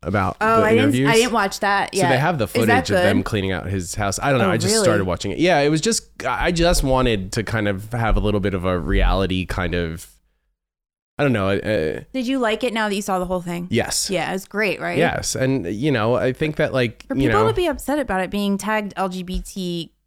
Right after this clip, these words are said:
Speaker 2: Q.
Speaker 1: that was silly. I mean, look, I understand, like, if you're part of the family, why you'd have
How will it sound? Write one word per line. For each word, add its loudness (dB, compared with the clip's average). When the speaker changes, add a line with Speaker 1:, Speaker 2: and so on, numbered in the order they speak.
Speaker 2:
Q. 2
Speaker 1:
that 4
was 2
silly. -2
I 0
mean, 2
look, -2
I 2
understand, 0
like, 0
if -4
you're 0
part 0
of 0
the 0
family, 0
why -2
you'd -2
have -4